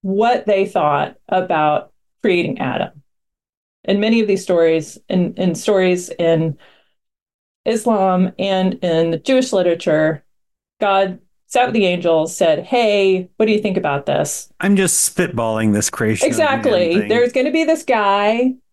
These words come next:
Speaker 1: and, you know, he's gonna, he's gonna name the animals, which is gonna be awesome.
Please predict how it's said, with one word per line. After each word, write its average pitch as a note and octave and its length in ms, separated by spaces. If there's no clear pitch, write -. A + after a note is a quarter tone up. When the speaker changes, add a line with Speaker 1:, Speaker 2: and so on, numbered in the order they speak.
Speaker 1:
and, G3 760
you A3+ 100
know, G3 280
he's A3+ 280
gonna, A3 320
he's A3+ 180
gonna A#3+ 200
name G#3+ 280
the A#3 140
animals, F#3+ 480
which F#3+ 160
is G#3+ 100
gonna F#3+ 180
be G3+ 140
awesome. F3+ 720